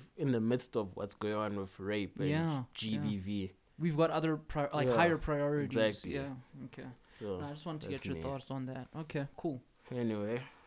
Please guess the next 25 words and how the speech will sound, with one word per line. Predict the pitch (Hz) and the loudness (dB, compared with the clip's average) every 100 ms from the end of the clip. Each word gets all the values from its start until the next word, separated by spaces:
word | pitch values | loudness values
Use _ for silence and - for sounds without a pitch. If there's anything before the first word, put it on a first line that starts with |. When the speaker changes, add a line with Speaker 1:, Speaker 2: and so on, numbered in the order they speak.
| - | -14
Speaker 1:
shout | - 160 151 | -2 4 6
out | 151 | 6
to | 151 | 8
everyone. | 143 139 139 135 147 - | 6 8 8 6 2 -4
We | 120 | -4
love | 107 117 113 | 4 6 6
you | 113 | 2
guys. | 110 104 107 - | 2 2 2 0
Thank | 123 123 | 0 -2
you | - | -4
for | 139 | -4
supporting | 110 - 120 117 113 | -4 2 4 6 2
the | |
podcast. | 98 - 117 117 127 127 - - - | 0 2 2 2 2 2 0 -8 -12
Speaker 2:
Yes. | 139 143 - - | -8 -6 -6 -4
Speaker 1:
Please, | - 190 185 160 | 4 6 8 4
please, | - 175 156 | 2 2 2
please | - - 190 190 165 120 107 - - 117 | -4 2 6 8 6 4 0 -8 -14 -6
do | 123 143 127 | 4 4 6
go | 120 123 | 8 8
and | 120 104 | 6 2
like | 101 104 117 - | 2 4 4 0
it. | 123 120 - - - - - - - - | -6 -4 -8 -10 -20 -20 -20 -20 -20 -10
You | 123 110 | 0 2
know, | 113 | 2